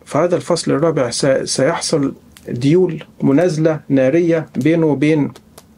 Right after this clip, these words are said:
بين صديقه القديم، آه، جروشنيتسكي اللي كان بيحب الأميرة ماري، لأنه يعني، آه، الأميرة ماري ت-، تركت جروشنيتسكي وذهبت وراء، وذهبت وراء، تبع-، تبعت يعني، آه،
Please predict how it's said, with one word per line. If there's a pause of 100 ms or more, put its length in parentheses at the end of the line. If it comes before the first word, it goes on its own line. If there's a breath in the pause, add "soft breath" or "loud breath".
(1040 loud breath)
بين (140)
صديقه
القديم،
آه،
جروشنيتسكي
اللي
كان
بيحب
الأميرة
ماري، (540 loud breath)
لأنه
يعني،
آه،
الأميرة
ماري
ت-،
تركت
جروشنيتسكي
وذهبت
وراء، (720)
وذهبت
وراء، (360)
تبع-،
تبعت
يعني،
آه،